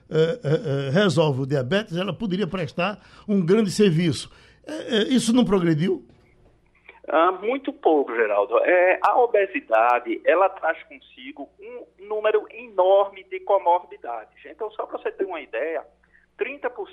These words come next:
Speaker 2: cento dos pacientes obesos são diabéticos. Mais de cinquenta por cento deles são hipertensos. noventa por cento tem problemas de apneia do sono. É, cerca de trinta a quarenta por cento tem problema de fígado.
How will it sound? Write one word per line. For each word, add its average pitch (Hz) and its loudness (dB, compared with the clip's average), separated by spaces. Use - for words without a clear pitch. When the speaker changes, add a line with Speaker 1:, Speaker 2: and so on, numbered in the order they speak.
Speaker 2:
cento 131 -14
dos 131 -14
pacientes 127 -4
obesos 131 -4
são 151 -10
diabéticos. 156 -6
Mais 233 -2
de 208 -20
cinquenta 240 -2
por 202 -10
cento 170 -12
deles 160 -4
são 170 -10
hipertensos. 143 -10
noventa 220 0
por 339 -10
cento 185 -10
tem 175 -14
problemas 165 -2
de 165 -2
apneia 170 -2
do 147 -18
sono. 127 -14
É, 135 -2
cerca - -6
de - -18
trinta 220 -6
a - -8
quarenta 190 -4
por 156 -16
cento 175 -16
tem 180 -10
problema 170 -4
de 170 -14
fígado. 143 -14